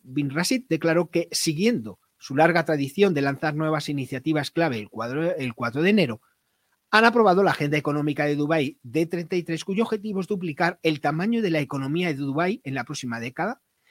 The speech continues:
y consolidar su posición entre las tres principales ciudades mundiales. Resaltó también que la Agenda Económica de Dubái D treinta y tres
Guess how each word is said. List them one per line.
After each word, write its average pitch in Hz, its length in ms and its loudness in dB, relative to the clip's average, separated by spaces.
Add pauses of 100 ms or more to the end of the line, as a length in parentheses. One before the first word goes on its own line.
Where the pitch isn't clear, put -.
(200)
y 214 140 -2
consolidar 170 500 4
su 139 140 -4
posición 147 560 -2 (400)
entre 233 520 2
las 131 200 -6
tres 156 260 -2
principales 147 640 -4
ciudades 98 400 -10
mundiales. 110 540 -4 (720)
Resaltó 143 380 0
también 185 320 4
que 196 80 -2
la 147 100 0
Agenda 160 280 2
Económica 151 460 0
de 139 140 2
Dubái 139 380 2
D 117 160 -4
treinta 170 300 -4
y 233 60 -2
tres 151 320 -6